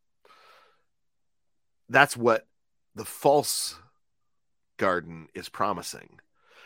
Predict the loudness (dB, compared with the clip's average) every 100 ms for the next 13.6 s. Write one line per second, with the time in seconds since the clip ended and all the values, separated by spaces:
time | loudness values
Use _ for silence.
0 | _ 0 0 0 _ _ _ _ _ 2
1 | 4 4 0 -4 -4 -6 -8 -8 -8 -10
2 | -14 _ _ _ _ _ _ _ _ _
3 | _ _ _ _ _ _ _ _ _ _
4 | _ _ _ _ _ _ _ -10 2 2
5 | 2 -2 -4 -4 _ _ -8 -8 -8 _
6 | _ _ _ -20 _ _ -10 -2 0 4
7 | 4 4 -2 _ _ _ _ _ _ _
8 | _ _ _ _ -16 -14 -2 0 0 -2
9 | 0 0 0 0 -4 -6 -10 -8 -4 -4
10 | -6 -12 _ _ _ _ _ _ _ _
11 | _ _ _ _ _ _ _ _ _ _
12 | _ -20 -20 _ _ -14 -12 -12 -8 0
13 | 6 6 6 2 2 -4